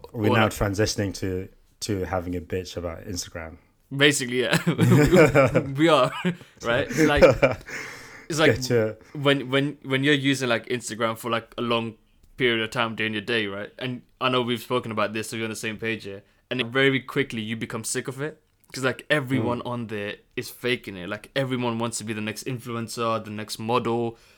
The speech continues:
Speaker 2: you know, the next, like, "Oh, I've got the success to a happy life, I can get you rich." That's all it's full of, right? It's full of shit, basically.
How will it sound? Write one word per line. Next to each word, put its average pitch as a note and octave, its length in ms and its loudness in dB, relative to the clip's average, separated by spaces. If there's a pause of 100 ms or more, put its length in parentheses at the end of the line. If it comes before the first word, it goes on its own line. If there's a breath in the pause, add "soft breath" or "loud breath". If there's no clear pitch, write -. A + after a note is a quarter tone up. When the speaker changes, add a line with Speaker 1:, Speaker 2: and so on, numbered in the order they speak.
(100)
Speaker 2:
you A#2+ 80 -6
know, A2+ 160 0
the A2+ 100 -6
next, A#2 300 -2
like, G#2+ 200 -6
"Oh, B2 260 -4
I've A#2+ 200 -4
got B2+ 180 -2
the A2 60 -10
success A2+ 380 -8
to A2+ 180 -6
a - 20 -10
happy A#2 300 -6
life, A#2 420 -2
I A2 60 -4
can - 160 -12
get A#2 140 -2
you G#2 100 -6
rich." A#2 340 -2 (380 loud breath)
That's B2+ 220 -4
all D#3 160 2
it's B2 100 -2
full C3 240 -2
of, G#2+ 160 -4
right? G#2+ 220 -2
It's - 100 -14
full C#3+ 180 -4
of D3 60 -4
shit, - 260 -4
basically. G2+ 520 -8